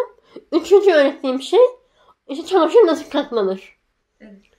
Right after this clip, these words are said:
Speaker 1: Bunları öğretmek zorunda kaldım çünkü ben yapamıyorum, yetişemiyorum. Yani bundan sonrası benim işte şu an beyinde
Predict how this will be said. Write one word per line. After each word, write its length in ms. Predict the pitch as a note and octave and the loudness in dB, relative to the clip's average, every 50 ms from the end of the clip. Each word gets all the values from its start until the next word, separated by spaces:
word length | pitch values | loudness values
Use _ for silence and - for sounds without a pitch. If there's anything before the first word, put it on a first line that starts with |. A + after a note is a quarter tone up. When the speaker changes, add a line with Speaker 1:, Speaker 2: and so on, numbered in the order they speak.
| _ _ _ _ _ _ _ _ _ _ _ _ _ _ _ _ _ _ _ _ _ _ _ _ _ _ _ _ _ - | _ _ _ _ _ _ _ _ _ _ _ _ _ _ _ _ _ _ _ _ _ _ _ _ _ _ _ _ _ -6
Speaker 1:
Bunları 340 | D#4 F4+ E4+ D#4 E4+ F4 F#4 | -2 -2 0 2 2 2 2
öğretmek 360 | E4 D#4+ E4 E4 - C#4+ C#4 | 0 -2 -2 -4 -4 -6 -2
zorunda 360 | - B3+ A#3+ A3+ A3 A3+ G#3+ | 0 2 2 2 2 0 -4
kaldım 340 | G#3+ - C#4+ D4 F4+ F#4 F#4 | -4 -4 -2 0 0 0 0
çünkü 320 | - F#4 F#4+ F#4+ - D#4+ C#4+ | -2 -4 -4 -2 -2 -2 0
ben 260 | D#4 G#4 A4+ G#4 B3 | 0 -2 -2 -4 -4
yapamıyorum, 520 | B3+ C4+ C4+ F4 G#4+ A4 G4 F4 B3 A3 | -6 -6 -4 -4 0 2 2 2 2 2
yetişemiyorum. 720 | A3+ A#3 - - - D4+ D#4+ D#4 D4 C4+ A3+ G3 F#3 - - - - - - - _ _ _ _ _ _ _ _ _ _ _ _ _ - | -2 -4 -6 -8 -6 -4 -2 0 0 0 0 -2 -4 -6 -12 -18 -20 -20 -20 -20 _ _ _ _ _ _ _ _ _ _ _ _ _ -8
Yani 240 | C#4+ C#4+ D4+ D#4 C#4 | -6 -6 -4 -4 -4
bundan 280 | D#4 D4 D4 D#4 F#4+ | -2 -2 0 -2 -2
sonrası 760 | F4+ - - D#4 C#4+ C4 B3+ A#3+ B3 B3 - - C4+ C#4 D4 | -4 -6 -4 0 0 2 2 0 0 -2 -4 -4 -4 -2 0
benim 360 | B3+ B3+ B3 A#3+ - - - _ _ _ _ _ _ _ _ _ | 0 0 0 -2 -6 -12 -18 _ _ _ _ _ _ _ _ _
işte 140 | A3+ G#3 A3 | -20 -18 -18
şu 180 | G#3+ - C4+ B3+ | -12 -8 -6 -6
an 240 | A#3+ G#3 A#3+ B3+ C#4 | -6 -6 -8 -8 -8
beyinde 600 | D4+ C4 B3+ A#3+ A#3+ B3 B3 A#3+ A3+ - - | -6 -6 -6 -6 -6 -4 -4 -4 -4 -4 -8